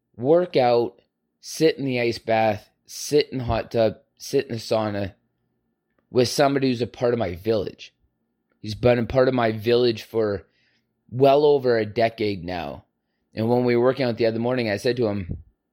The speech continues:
I looked down at the bench and I seen this X vest, forty pounds. And I was like, "Shit."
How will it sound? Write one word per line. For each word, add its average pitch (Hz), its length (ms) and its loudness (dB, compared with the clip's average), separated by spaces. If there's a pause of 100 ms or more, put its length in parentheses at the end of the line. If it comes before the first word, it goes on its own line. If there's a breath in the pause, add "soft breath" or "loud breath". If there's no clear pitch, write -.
(760)
I 110 80 -4
looked 117 220 2
down 113 240 0
at 78 100 -6
the 85 60 -10
bench 107 440 -4 (380)
and 85 80 -10
I - 20 -6
seen 117 320 -4
this 98 300 -4 (480)
X 120 240 -2
vest, 98 540 -6 (120)
forty 135 440 0
pounds. - 480 -8 (1400)
And 110 100 -2
I 117 100 2
was 117 160 -2
like, 113 280 2
"Shit." - 500 -10